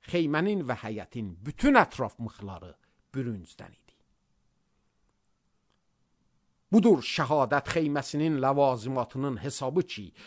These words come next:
Lavililər Musanın əmri ilə kahin Harunun oğlu İtamarın başçılığı altında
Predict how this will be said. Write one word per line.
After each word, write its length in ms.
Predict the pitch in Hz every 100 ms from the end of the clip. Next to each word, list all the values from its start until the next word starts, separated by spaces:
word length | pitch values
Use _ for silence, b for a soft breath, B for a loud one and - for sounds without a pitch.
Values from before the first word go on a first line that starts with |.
| B
Lavililər 760 | 143 233 240 196 226 233 294 262 214 B
Musanın 720 | 185 247 220 - 254 330 269 -
əmri 340 | 190 185 214 240
ilə 320 | 123 107 131 - b
kahin 580 | - 220 254 202 185 285
Harunun 720 | 208 - 220 180 151 190 220 190
oğlu 460 | - 170 135 160 185 156
İtamarın 640 | - - 185 175 196 277 214
başçılığı 520 | 156 - 165 143 156
altında 560 | 139 104 107 92 98